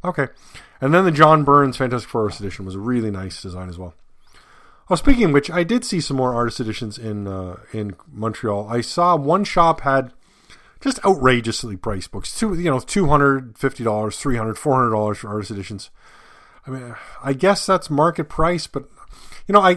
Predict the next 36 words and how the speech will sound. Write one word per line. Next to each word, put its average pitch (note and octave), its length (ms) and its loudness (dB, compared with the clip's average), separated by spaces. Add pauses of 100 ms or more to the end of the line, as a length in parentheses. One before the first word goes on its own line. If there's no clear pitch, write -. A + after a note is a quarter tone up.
I, C3 260 -8
I D3+ 100 2
see G#3 280 0
it G#3 60 2
on F3 120 2
eBay B2 480 -2
and A2 80 -6
I A2+ 260 -6
sort D3+ 220 0
of B2 60 -2
accept - 480 0
it, F2 120 -12
right? A#2 240 -8 (300)
But A#2+ 80 -6
when C#3+ 180 4
to C#3 80 2
see C4+ 160 2
it C#4 80 4
in F3 80 2
person, F#3 380 10
I F#2+ 80 -10
think G#2 160 -8
I'm F#2 100 -10
a A2 100 -4
little B2 340 -2
shocked D3+ 440 0
there, G2 140 -4
a G2+ 40 -6
little, G#2+ 180 -6
a - 560 -20
little D3+ 100 -6
shell F#3 280 4
shocked A2+ 320 -2
at - 40 -20
this G#2+ 140 -12
pricing. G#2+ 400 -4